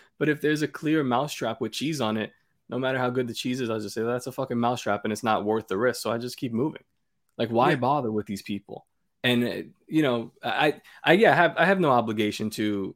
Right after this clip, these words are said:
Speaker 1: entertain you or, or take you seriously anymore. I've seen what you did. So I'll just
Speaker 2: Yeah.
Speaker 1: dismiss you out of hand. And I don't know, like, like I told, uh, I retweeted Scott Horton. I said, "Tell these people to," he, he was kind of defending the B L M or the statements Kyle Rittenhouse made. I said, "Tell them to change their name.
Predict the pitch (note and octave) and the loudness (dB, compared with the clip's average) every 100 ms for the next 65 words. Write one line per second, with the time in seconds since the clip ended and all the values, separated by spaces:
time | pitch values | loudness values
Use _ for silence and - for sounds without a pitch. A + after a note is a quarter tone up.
0 | _ B2 A#2+ A#2 A#2 G#2+ A#2 C3 A2 G2+ | _ -6 -4 -4 -2 0 -2 0 0 2
1 | G2 - G2 G2+ A2 G#2+ G#2 - G2+ G#2 | 0 -4 -6 -4 -4 -6 -6 -2 -2 -2
2 | G#2+ G#2+ A2 B2 C#3+ - F3 B2 G#2+ G2 | -2 -2 -2 -2 -2 -2 -4 -4 -6 -8
3 | F2+ _ _ _ _ - A#2+ A#2+ C3 D3 | -10 _ _ _ _ -4 -2 0 -2 -4
4 | B2 C3 B2+ C3+ B2+ A#2+ A2+ G#2+ A#2 A#2 | -4 -4 -4 -2 0 0 0 -2 0 0
5 | A2+ G#2+ _ _ _ _ _ _ _ G#2 | -2 -4 _ _ _ _ _ _ _ 0
6 | C#3+ C3 B2+ B2 B2+ B2+ C3+ C#3 C3 C#3+ | 0 2 2 2 2 2 2 0 2 0
7 | C3 - - A2+ - A#2 B2+ B2 C#3+ C3 | -2 -4 -6 -6 -2 0 0 -2 0 0
8 | B2 B2+ C3+ A#2+ G#2+ G#2 G#2+ A2 - - | 2 4 4 2 0 -2 -2 -4 -16 -8
9 | A#2+ B2 - B2 A#2+ A2+ A2 _ _ _ | -4 -4 -4 -4 0 0 0 _ _ _
10 | _ F2+ C3+ C#3 C3 C3+ B2 - B2 A#2 | _ -6 -2 0 0 0 -2 -2 -2 -2
11 | A2 A2 - A#2 A2+ A2 G#2+ G#2 A#2 A2+ | -4 -6 -4 -2 0 -2 -4 -4 0 0
12 | A2 A2+ A2+ A2+ G#2 G2 - G#2+ G#2 G2 | 2 0 0 -2 -4 -4 -2 0 -2 -2
13 | G#2 G#2+ G#2 G#2+ G#2+ A2 A#2 C3 D3 E3+ | -2 0 0 -2 -2 -4 -4 -6 -2 0
14 | F3 F3+ D#3+ E3+ D3 D3 C3+ G2+ | 0 0 0 -2 0 2 2 0